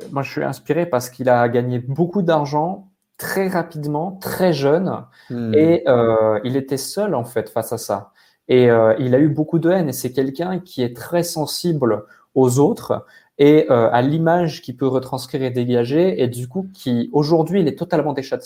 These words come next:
Speaker 1: détaché de ça. Il a grandi, il a développé d'autres business à côté. C'est nickel. Mais tu vois, nous, on a été aussi une sorte de béquille, un soutien, un support pour lui, pour lui dire,
Speaker 2: Ok.
Speaker 1: Mec,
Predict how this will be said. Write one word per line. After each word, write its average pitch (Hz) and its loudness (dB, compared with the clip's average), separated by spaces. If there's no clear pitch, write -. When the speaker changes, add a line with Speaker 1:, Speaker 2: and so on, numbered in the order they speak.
Speaker 1:
détaché 131 -6
de 120 -6
ça. 139 2
Il 120 -2
a 110 2
grandi, 123 0
il 131 2
a 113 4
développé 110 -2
d'autres 123 -2
business 127 -6
à 120 0
côté. 135 2
C'est - -6
nickel. 131 0
Mais 120 -2
tu - -18
vois, 170 4
nous, 165 4
on 156 2
a 127 2
été 127 0
aussi 139 0
une 147 0
sorte 127 -2
de 117 2
béquille, 131 -2
un 110 -2
soutien, 147 -4
un 131 -2
support 160 -2
pour 135 0
lui, 170 -2
pour 131 -4
lui 120 -2
dire, 131 -6
Speaker 2:
Ok. - -4
Speaker 1:
Mec, 107 -2